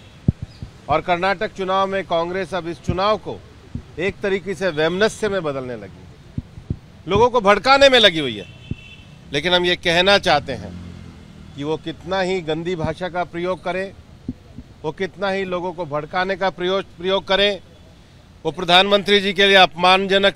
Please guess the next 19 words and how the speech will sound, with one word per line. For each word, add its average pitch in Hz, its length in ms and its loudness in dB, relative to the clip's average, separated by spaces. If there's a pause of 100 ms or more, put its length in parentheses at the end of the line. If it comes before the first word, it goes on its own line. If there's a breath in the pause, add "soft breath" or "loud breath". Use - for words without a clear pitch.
टिप्पणी 202 380 2
का 208 120 8
प्रयोग 196 380 0
करें, 208 300 0 (720)
देश 175 440 -4
की 170 120 -6
जनता 151 540 -4
आज 143 460 -2
भी 160 240 -4
प्रधानमंत्री 147 840 -6
श्री 143 220 -10
नरेंद्र 151 560 -2
मोदी 139 360 -6
जी 135 140 -12
के 135 160 -8
प्रति 139 440 -10 (1000)
पूरा 160 240 -2
विश्वास, 160 800 0 (580)
आदर 160 460 6